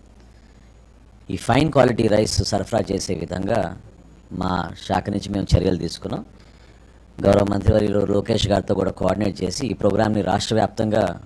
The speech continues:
మొదటి రోజున లాంచ్ చేస్తున్నాం. ఇది గతంలో ఎప్పుడు లేని విధంగా డిఫరెంట్ ప్యాకేజింగ్, ఇరవై ఐదు కిలోలు, ఆ, బ్యాగ్స్లో మేము ప్యాక్ చేసి, గతంలో మూడు నెలలకు ఒకసారి సరుకులు అందించేవాళ్ళు ఈ పాఠశాలకి. So చెడిపోయే పరిస్థితులు ఎక్కువగా ఉండేవి.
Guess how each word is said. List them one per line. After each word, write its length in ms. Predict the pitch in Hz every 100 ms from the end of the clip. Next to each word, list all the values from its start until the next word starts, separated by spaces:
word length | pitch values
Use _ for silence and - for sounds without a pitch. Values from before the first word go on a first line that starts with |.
| -
మొదటి 300 | 92 107 107
రోజున 240 | 110 92 95
లాంచ్ 380 | 85 92 92
చేస్తున్నాం. 400 | 90 87 - 90 - - - - - - - - - -
ఇది 220 | 98 98 95
గతంలో 280 | - 131 131
ఎప్పుడు 300 | 120 - 135
లేని 200 | 123 120
విధంగా 300 | 107 120 -
డిఫరెంట్ 440 | 98 101 107 98
ప్యాకేజింగ్, 540 | 95 98 107 98 107 - - - - - - -
ఇరవై 220 | 104 143
ఐదు 100 | 139
కిలోలు, 520 | 117 120 107 104 85 - - - - - - - - - -
ఆ, 340 | 92 90 85 - -
బ్యాగ్స్లో 380 | - 92 92 107
మేము 240 | 95 92 82
ప్యాక్ 380 | 90 90 -
చేసి, 280 | 92 82 - - - - - - - - - - - - 104
గతంలో 320 | 104 143 147
మూడు 240 | 120 139
నెలలకు 240 | 147 151 123
ఒకసారి 360 | 113 120 113
సరుకులు 360 | 104 107 104 113
అందించేవాళ్ళు 540 | 101 101 - 95 95
ఈ 40 | 90
పాఠశాలకి. 640 | - 92 - 95 87 -
So 400 | - - 95 -
చెడిపోయే 400 | 107 110 117 110
పరిస్థితులు 480 | - 98 - - 104
ఎక్కువగా 320 | - 120 110
ఉండేవి. 380 | 87 87 -